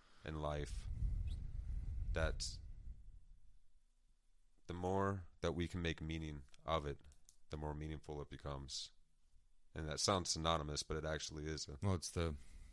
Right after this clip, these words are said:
Speaker 2: the
Speaker 1: reciprocal dance. Yeah, it's a, something that you get to, like,
Speaker 2: And
Speaker 1: tune into and wind up and
Speaker 2: all the way back,
Speaker 1: deepen.
Speaker 2: you know, all the way back to early episodes of, you know, life doesn't follow the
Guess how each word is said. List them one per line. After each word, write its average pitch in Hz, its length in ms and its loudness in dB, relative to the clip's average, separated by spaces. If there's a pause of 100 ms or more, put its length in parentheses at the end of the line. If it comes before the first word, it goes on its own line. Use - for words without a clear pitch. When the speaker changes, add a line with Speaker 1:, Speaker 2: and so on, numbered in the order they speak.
(800)
Speaker 2:
the 73 180 -2
Speaker 1:
reciprocal 80 680 4
dance. 80 440 -2
Yeah, 80 160 2
it's - 160 -2
a, - 60 -8 (260)
something 85 380 -2
that 76 120 -2
you 80 80 -4
get 82 100 0
to, 98 120 4
like, 90 100 6
Speaker 2:
And 87 60 4
Speaker 1:
tune 90 200 2
into 82 340 2
and 73 100 -6
wind 80 320 2
up 76 180 0 (100)
and 76 100 -8
Speaker 2:
all 101 140 6
the 92 60 4
way 95 120 8
back, 92 260 6
Speaker 1:
deepen. 73 300 -6 (140)
Speaker 2:
you 90 100 2
know, 87 180 2
all 92 100 6
the 92 60 4
way 87 140 8
back 87 260 2
to 80 280 2 (480)
early 85 300 4
episodes 82 800 2
of, 78 280 0 (600)
you 80 100 0
know, 73 280 0 (1800)
life 85 720 4
doesn't 85 340 2
follow 80 720 2 (640)
the 73 240 0